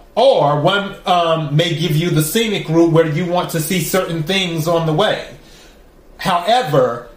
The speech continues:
the end goal is getting there. That is the goal, to get there. And whether you take route one, route two, or route three, you will still get to the address.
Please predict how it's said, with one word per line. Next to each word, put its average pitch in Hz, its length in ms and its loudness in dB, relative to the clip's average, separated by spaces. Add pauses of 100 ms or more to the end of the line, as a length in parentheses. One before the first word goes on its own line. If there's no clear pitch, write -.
(160)
the 180 340 -4
end 240 460 0
goal 120 640 -2 (340)
is 165 180 0
getting 180 380 0
there. 135 300 -4 (180)
That 185 260 0
is 185 160 -2
the 165 100 0
goal, 175 380 2
to 170 100 -4
get 156 320 -2
there. - 280 -10 (680)
And 175 640 -4 (360)
whether 156 300 0
you 185 200 -4
take 185 440 -4
route 156 600 -4
one, 202 640 0
route 156 400 0
two, 214 520 -2
or 156 180 2
route 160 400 -2
three, 151 500 -2 (300)
you 143 280 0
will 190 180 0
still 208 440 0
get 175 240 -2
to 196 100 -2
the 160 280 0
address. - 800 -2